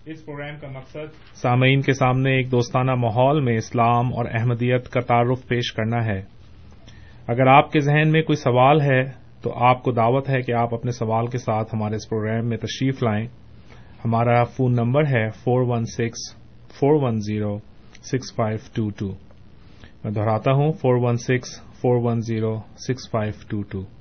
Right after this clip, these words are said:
اس کے علاوہ آپ ای میل کے ذریعے بھی ہمارے پروگرام میں شامل ہو سکتے ہیں۔ ای میل، آ، ہمارا ای میل ایڈریس ہے کیو اے ایٹ وائس آف اسلام ڈاٹ سی اے۔ سامعین،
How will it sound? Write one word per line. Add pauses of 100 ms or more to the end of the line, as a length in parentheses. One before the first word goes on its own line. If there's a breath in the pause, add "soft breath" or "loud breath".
(420 loud breath)
اس
کے
علاوہ
آپ
ای
میل
کے
ذریعے
بھی
ہمارے
پروگرام
میں
شامل
ہو
سکتے
ہیں۔ (640 loud breath)
ای
میل،
آ،
ہمارا
ای
میل
ایڈریس
ہے
کیو
اے
ایٹ (200)
وائس
آف
اسلام
ڈاٹ
سی
اے۔ (1900 loud breath)
سامعین،